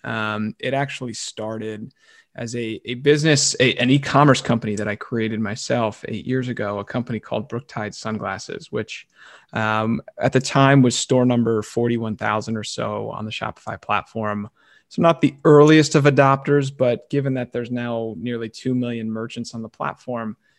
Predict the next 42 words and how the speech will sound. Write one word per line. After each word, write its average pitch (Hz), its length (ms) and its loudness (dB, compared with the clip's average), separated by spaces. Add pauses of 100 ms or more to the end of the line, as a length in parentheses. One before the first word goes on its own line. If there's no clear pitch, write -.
(140)
very 143 480 2
much 131 300 -2
before 120 280 -6
Shopify's 110 680 -10
rapid 107 320 -12
growth 107 280 -12
phase. 98 360 -12
So, 117 420 -6 (460)
you 127 100 -2
know, 117 100 0 (720)
very 156 260 6
fortunately, 147 720 2
in 127 80 0
a 123 60 0
way, 120 100 0
I 117 60 0
always 139 180 2
like 139 180 0
to 139 80 -8
say 139 320 2
that, 120 180 -6
you 117 80 -8
know, 110 80 -6
I 113 60 -6
was 117 100 -8
very 131 180 -4
lucky 127 380 -6
to 110 80 -6
kind 120 260 -10
of, 107 200 -14 (540)
you 120 100 -10
know, 110 220 -6 (100)
hi-, 131 240 -4
hitch - 300 -4
my 123 120 2
wagon 123 560 0
to 120 60 -6
Shopify, 120 720 -6
so - 160 -14
to 104 120 -14
speak. - 480 -12 (360)
Um, 113 460 -2